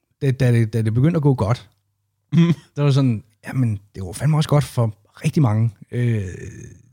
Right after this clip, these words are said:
Speaker 1: det er ikke sådan, det er ikke mit spil. Øh,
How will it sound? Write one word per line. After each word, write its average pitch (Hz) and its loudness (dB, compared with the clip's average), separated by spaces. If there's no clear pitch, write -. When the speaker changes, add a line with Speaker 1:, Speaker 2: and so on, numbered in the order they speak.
Speaker 1:
det 110 -4
er 107 0
ikke 147 2
sådan, 147 2
det - -20
er 113 -10
ikke 135 0
mit 143 2
spil. 135 -2
Øh, 117 0